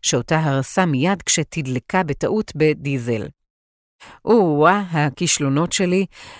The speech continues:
אני יכולה להשתמש בהם כדי לעשות כסף. כמובן, לא מספיק כישלונות, צריך גם להיות מבריקה כדי לומר עליהם משהו מעניין וחדש, מתקשר אבל ייחודי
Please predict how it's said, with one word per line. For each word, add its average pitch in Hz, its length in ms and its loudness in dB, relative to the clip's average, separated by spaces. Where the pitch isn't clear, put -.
אני 196 140 4
יכולה 190 280 2
להשתמש 202 540 0
בהם 190 160 0
כדי 156 220 0
לעשות 147 500 2
כסף. - 560 -6
כמובן, 143 600 2
לא 180 120 0
מספיק - 360 -2
כישלונות, 180 580 0
צריך 254 320 0
גם 208 140 2
להיות 165 320 2
מבריקה 147 640 0
כדי 127 200 -2
לומר 127 340 2
עליהם 143 420 0
משהו 143 280 0
מעניין 135 540 0
וחדש, 131 800 -2
מתקשר 190 680 0
אבל 160 240 0
ייחודי 160 580 0